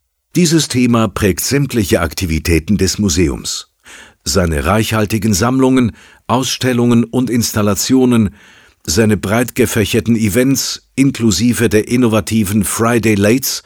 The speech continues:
einer Reihe speziell angesetzter Öffnungen zur späten Nachtstunde, seine Modeschauen und seine Gesprächs- und Vorlesungsprogramme.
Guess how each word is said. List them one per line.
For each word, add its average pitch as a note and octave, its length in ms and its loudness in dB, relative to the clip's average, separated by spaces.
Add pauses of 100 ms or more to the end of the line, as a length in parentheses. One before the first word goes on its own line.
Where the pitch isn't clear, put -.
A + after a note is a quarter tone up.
(200)
einer E2+ 360 0
Reihe A2 280 2
speziell - 560 0
angesetzter G2+ 720 0
Öffnungen A#2+ 640 0
zur F2 240 -2
späten G2 420 0
Nachtstunde, B2 680 0 (560)
seine A#2+ 320 0
Modeschauen C3 800 2 (300)
und D3 160 2
seine C3+ 280 0
Gesprächs- F#2+ 680 -2
und A2+ 200 -2
Vorlesungsprogramme. D2+ 1120 -2